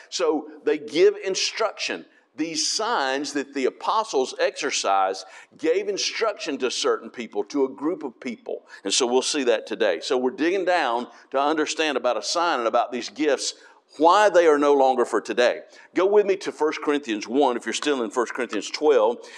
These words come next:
Here's a very key verse. So as, as I tell you often, it's dangerous to,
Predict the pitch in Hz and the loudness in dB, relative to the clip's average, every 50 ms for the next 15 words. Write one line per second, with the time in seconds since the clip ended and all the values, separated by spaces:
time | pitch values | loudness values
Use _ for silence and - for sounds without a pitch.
0 | - - - 180 214 202 - 135 110 101 110 143 156 170 175 165 165 - - 156 | -10 -4 0 2 4 4 4 4 2 2 2 4 6 6 6 4 2 -2 -6 -4
1 | 147 127 135 135 120 98 87 - - - - - - - - - 196 156 143 131 | -4 0 2 2 2 2 0 -2 -8 -10 -10 -14 -10 -4 -2 2 4 4 2 2
2 | 117 110 - - - - _ _ _ _ _ _ _ _ _ _ - - - 156 | 0 -6 -10 -14 -20 -20 _ _ _ _ _ _ _ _ _ _ -8 -2 0 0
3 | 156 147 175 156 - 160 151 143 151 143 - - 202 202 202 175 151 - 131 143 | 2 2 0 0 2 2 2 2 0 -2 -2 0 0 0 2 2 0 2 2 2
4 | 160 170 - - 123 120 117 - - - - - 151 143 - 120 104 104 147 160 | 2 2 0 0 -2 -2 -4 -8 -14 -12 -6 -4 -4 -2 -4 -4 -4 -2 -2 -2
5 | 190 226 226 190 135 127 117 104 101 107 113 - - - - - - - - _ | -2 -2 -4 -4 -4 0 2 4 4 4 4 2 0 -2 -4 -8 -14 -20 -16 _
6 | - - 139 120 113 | -4 -2 -2 -2 -4